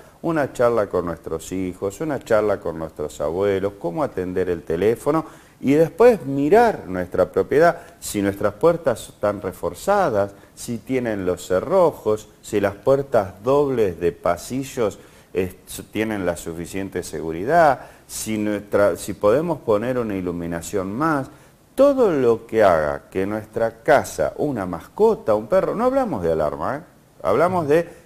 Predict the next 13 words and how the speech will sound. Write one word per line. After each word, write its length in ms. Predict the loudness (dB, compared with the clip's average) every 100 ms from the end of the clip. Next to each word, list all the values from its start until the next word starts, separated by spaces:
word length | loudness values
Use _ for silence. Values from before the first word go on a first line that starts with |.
| -8
que 140 | -4
si 140 | 0 0
hay 120 | 0
un 100 | 0
ventiluz, 480 | -4 -4 -4 -4 -4
si 140 | 0
hay 120 | 0
posibilidad 440 | 2 0 0 0 2
de 80 | 2
ingresar, 420 | -2 -2 0 0
pongámosle 560 | -2 -2 -4 -4 -4
una 220 | -4 -2 -2
reja. 520 | -2 -4 -6 -10